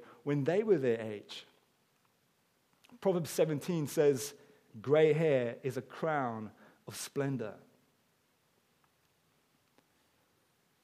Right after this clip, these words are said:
Now, I don't know about you, but I think, I think this message of honoring our parents is highly relevant today.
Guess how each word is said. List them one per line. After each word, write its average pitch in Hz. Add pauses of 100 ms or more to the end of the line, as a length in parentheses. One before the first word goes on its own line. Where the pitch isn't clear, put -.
(1700)
Now, 180
I 208
don't 277
know 233
about 175
you, 123 (840)
but 180
I 196
think, - (640)
I 165
think 339
this -
message 185
of 156
honoring 175
our 139
parents 123 (500)
is 143
highly 147
relevant 120
today. 107